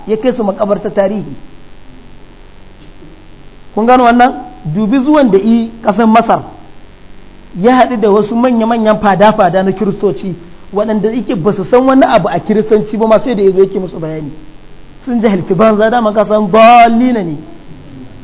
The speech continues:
Kun gano wannan da kyau? Ya rubuta littafinsa Al-Jawabu Sahih liman baddala dinal Masih. Kun gano wannan? Saboda ka fahimtar addinin ka tsantsa, yadda Allah Ta'ala ya saukar da shi ga manzon Allah sallallahu alaihi wasallam,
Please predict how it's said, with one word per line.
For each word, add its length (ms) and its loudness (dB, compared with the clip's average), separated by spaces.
Kun 100 -4
gano 200 4
wannan 180 2
da 80 4
kyau? 300 2
Ya 160 2
rubuta 280 -2
littafinsa 720 -4
Al-Jawabu 640 0
Sahih 400 -8
liman 360 -2
baddala 400 2
dinal 340 -2
Masih. 300 -8
Kun 100 -4
gano 200 4
wannan? 280 2
Saboda 300 0
ka 140 -2
fahimtar 440 0
addinin 480 2
ka 140 -8
tsantsa, 580 0
yadda 440 2
Allah 300 4
Ta'ala 380 2
ya 80 2
saukar 300 2
da 80 2
shi 140 -8
ga 100 -2
manzon 260 -4
Allah 180 0
sallallahu 320 -2
alaihi 140 -12
wasallam, 240 -4